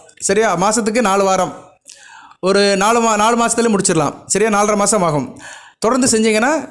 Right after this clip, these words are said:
கண்டிப்பா வந்து பணம் உங்கள் ஒரு வகையில் தேடி வரும். ஒரு அமைப்பு கிடைக்கும். காசு பணத்தோட நல்லபடியா இருக்கலாம். அடுத்து வந்து சிம்ம ராசியில மே மாதம் பிறந்தவர்கள். மே மாதம் அப்படின்னம்னா, அது வந்து சித்திரை பதினஞ்சு to வைகாசி பதினஞ்சு வரைக்கும் இருக்கும். சூரியன் உங்க ராசிக்கு வந்து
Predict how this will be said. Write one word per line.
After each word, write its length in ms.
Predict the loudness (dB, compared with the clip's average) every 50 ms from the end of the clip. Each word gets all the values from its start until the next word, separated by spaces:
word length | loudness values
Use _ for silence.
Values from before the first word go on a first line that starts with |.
| -18 -14 -6
கண்டிப்பா 360 | -4 -2 0 0 0 0 0
வந்து 200 | 0 0 0 -2
பணம் 220 | -2 -2 -2 0 0
உங்கள் 160 | 0 0 2
ஒரு 80 | 2
வகையில் 240 | 2 2 2 0 0
தேடி 220 | 0 0 0 0 2
வரும். 380 | 2 2 0 -2 -4 -10 -18 -20 -14 _
ஒரு 160 | -2 0 0 2
அமைப்பு 260 | 2 0 0 0 0
கிடைக்கும். 480 | 0 0 0 0 -2 -2 -2 -4 -6 -10 -20 -20 -20 -18 -10 -6
காசு 280 | -4 -2 -2 0 0
பணத்தோட 240 | -2 0 0 0 0
நல்லபடியா 380 | 2 0 0 0 0 0 0 0
இருக்கலாம். 340 | 0 0 -2 -4 -4 -6 -8 -12 -18 -16 -16 -14 -12 -6 -2
அடுத்து 280 | -2 0 0 0 0
வந்து 580 | 0 2 2 2 2 2 2 2 2 2 2 0 0
சிம்ம 220 | 2 2 2 2
ராசியில 360 | 2 2 2 2 2 2 2
மே 200 | 2 2 2 2
மாதம் 260 | 2 2 2 2 2
பிறந்தவர்கள். 640 | 0 0 0 0 0 0 0 0 -2 -4 -4 -10 -20 -20 -20 -18 -18 -16 -8 -2
மே 220 | 0 0 2 2
மாதம் 540 | 2 2 2 2 2 0 -2 -4 -10 -14 -14 -8 -4 -4
அப்படின்னம்னா, 540 | -2 0 0 0 0 2 2 2 2 0 0
அது 240 | 0 0 0 0 2
வந்து 140 | 2 2
சித்திரை 340 | 0 0 0 0 0 0 0
பதினஞ்சு 400 | 2 0 0 2 2 0 0 0
to 100 | 0 0
வைகாசி 360 | 0 0 2 2 0 0 0 0 0
பதினஞ்சு 320 | 0 0 0 0 0 0
வரைக்கும் 260 | 0 0 0 0 -2
இருக்கும். 320 | -2 -2 -2 -4 -4 -8 -12 -18 -18 -18 -18 -18 -14 -6
சூரியன் 380 | -2 0 0 2 2 2 2
உங்க 160 | 2 2 2 2
ராசிக்கு 340 | 2 2 0 0 -2 0
வந்து 580 | 0 0 0 2 2 2 2 2 0 -2 -6 -12